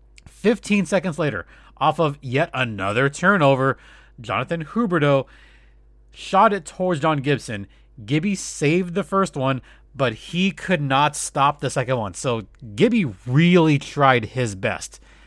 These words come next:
to will his team to a victory, and he just could not do it. I think he just got tired there.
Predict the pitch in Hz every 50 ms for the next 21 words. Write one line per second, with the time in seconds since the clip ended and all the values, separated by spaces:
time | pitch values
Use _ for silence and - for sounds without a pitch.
0 | _ - _ _ _ _ _ - - - 156 123 113 120 147 180 190 147 175 180
1 | 151 - 185 180 147 175 165 147 117 110 127 120 - 131 123 131 135 - - 123
2 | 120 117 - - 160 156 127 104 120 139 135 - - - - 156 135 123 123 117
3 | 104 127 120 113 - 104 127 127 156 143 156 160 127 156 147 - 170 143 - -
4 | 117 147 165 151 107 101 104 95 92